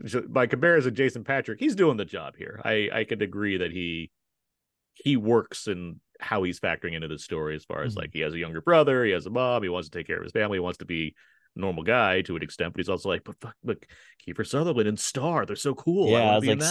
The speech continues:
Speaker 1: group."
Speaker 2: Star's really, like, the one that just, like, "Hey, man, let's, like, go and, like, go ride motorcycles in the dark."
Speaker 1: Well, it's teen angst, right? It's like, "Oh,
Speaker 2: Yeah,
Speaker 1: well,
Speaker 2: sure.
Speaker 1: <laughs> I'm in San-, Santa Carla,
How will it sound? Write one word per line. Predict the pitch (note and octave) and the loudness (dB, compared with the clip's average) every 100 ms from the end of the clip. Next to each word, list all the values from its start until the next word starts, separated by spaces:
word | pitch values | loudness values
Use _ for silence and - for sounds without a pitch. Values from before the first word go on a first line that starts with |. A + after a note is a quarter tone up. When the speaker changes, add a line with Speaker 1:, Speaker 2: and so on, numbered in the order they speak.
| F#3+ | 0
Speaker 1:
group." | C3 | 4
Speaker 2:
Star's | D#3 D3+ B2+ | 6 6 6
really, | B2 B2 A2+ | 4 6 6
like, | G#2 | 4
the | G2 | 0
one | A#2 G#2 | -2 -2
that | |
just, | F#2+ G2 | -6 -4
like, | G2+ F2+ D#2 | -2 -2 -4
"Hey, | G#2+ B2 B2 | -4 0 0
man, | G#2 G#2 G#2+ | 0 -2 -2
let's, | A2 G#2+ A#2 | -2 -2 2
like, | A2 G#2 | 2 2
go | G2 G#2+ A2+ | -2 -2 -2
and, | G#2+ G#2 | -2 -4
like, | G#2 F#2 | -6 -4
go | G2+ | -2
ride | G#2 G#2+ | 0 0
motorcycles | G#2+ A2 A2 G#2+ G2+ G2+ | 2 0 0 -4 -4 -6
in | F#2+ | -6
the | |
dark." | E2 F#2+ F#2+ F2 _ | -4 -2 -4 -6 _
Speaker 1:
Well, | - | -2
it's | A2 | 0
teen | - A2+ | 0 -2
angst, | E2+ D2 - - - | -2 -4 -8 -12 -6
right? | E2+ D#2+ | -4 -4
It's | F#2+ | -4
like, | F#2+ F#2+ | -2 2
"Oh, | G2+ | 2
Speaker 2:
Yeah, | F2 | 0
Speaker 1:
well, | D#2 D#2 | -2 -6
Speaker 2:
sure. | G2 G#2 - - - B2 - | -4 -4 -4 -8 -8 -10 -4
Speaker 1:
<laughs> | A#2 - - - B2+ - | -4 -4 -20 -20 -20 -6
I'm | F#2+ F#2+ G2 | -4 -2 -2
in | G2+ G2 - - | -2 -6 -8 -2
San-, | C3 A2 G2 - - | 0 2 -2 -12 -18
Santa | - A#2 G2 | -4 -2 0
Carla, | F#2 G#2+ G#2+ F#2 E2 | -2 0 2 0 -4